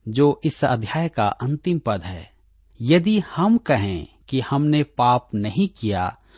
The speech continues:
तो उसे झूठा ठहराते हैं और उसका वचन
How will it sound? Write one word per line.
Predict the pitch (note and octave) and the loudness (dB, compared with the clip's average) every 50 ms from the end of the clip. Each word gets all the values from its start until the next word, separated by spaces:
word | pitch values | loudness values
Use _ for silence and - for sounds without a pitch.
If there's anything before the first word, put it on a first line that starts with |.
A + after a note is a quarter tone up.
| - _ _ - | -20 _ _ -2
तो | D#3+ D3 | -2 0
उसे | - D#3+ D3+ - - D#3+ D3 | 0 -2 -4 -2 -2 -2 -2
झूठा | A#2+ G2 - - - D3 C#3+ B2+ C3+ C#3 C#3 | -2 -6 -8 -6 -6 -4 -4 -2 -4 -4 -4
ठहराते | - - - A2 G#2 G2 G#2+ G#2 G2+ - A2 G2+ | -6 -6 -4 -4 -2 0 0 -2 -2 -2 -6 -6
हैं | F#2+ F#2 F#2+ - - _ _ _ _ _ - - - | -6 -8 -10 -12 -14 _ _ _ _ _ -10 -2 2
और | A#2+ A#2+ A2+ A2 - - - | 4 4 4 4 0 -4 -8
उसका | D#3+ D3 - - - B2 A2 | -8 -8 -8 -6 -2 -2 -2
वचन | G#2+ G#2 D3 F3 - - - G2+ F#2 F#2 F#2+ | 0 0 -2 -2 -2 -2 -4 -2 -2 -4 -6